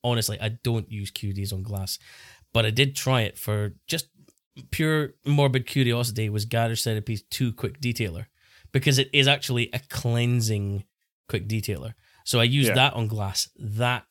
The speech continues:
Speaker 1: is very, very good for, for glass, just for a quick clean over and things like that. So you can definitely, if you're going around the outside of your car, you might as well do your glass as well, all at the same time.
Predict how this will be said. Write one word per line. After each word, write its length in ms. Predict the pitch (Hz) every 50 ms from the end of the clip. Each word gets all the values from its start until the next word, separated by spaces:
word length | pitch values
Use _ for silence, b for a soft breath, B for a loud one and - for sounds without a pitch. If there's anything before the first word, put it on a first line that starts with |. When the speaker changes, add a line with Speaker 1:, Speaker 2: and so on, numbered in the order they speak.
| - - _
Speaker 1:
is 260 | - 104 98 95 92
very, 520 | 92 101 104 107 107 117 110 104 98 95
very 200 | 92 92 92 92
good 240 | 90 92 98 98 92
for, 280 | - - 101 101 104 - -
for 120 | - 104
glass, 340 | 98 104 95 98 98 - -
just 240 | - 151 147 - -
for 100 | - 127
a 60 | 104
quick 300 | - - - - - _
clean 320 | - - 120 120 120 117 113
over 260 | 104 98 95 95 95
and 180 | 92 90 92
things 240 | 92 - 98 98 95
like 140 | 95 90 85
that. 240 | 98 92 80 - - b b b b
So 100 | - -
you 80 | 123 113
can 80 | 131
definitely, 300 | 127 151 147 151 143 123
if 100 | 120 107
you're 80 | 117 110
going 180 | 110 120 113 107
around 160 | 110 110 104
the 100 | 98 98
outside 320 | 120 139 127 - 117 104 104
of 60 | 101
your 80 | 98
car, 200 | - - 101 101
you 100 | 101 104
might 140 | 104 113 98
as 80 | 107 101
well 140 | 104 98 98
do 120 | 107 107
your 160 | 101 98 98
glass 320 | 98 110 107 107 104 - 101
as 80 | 98 95
well, 200 | 98 98 101 98 -
all 160 | 107 104 101
at 80 | 95 -
the 60 | 101
same 200 | - 92 82 87
time. 300 | - 107 98 87 -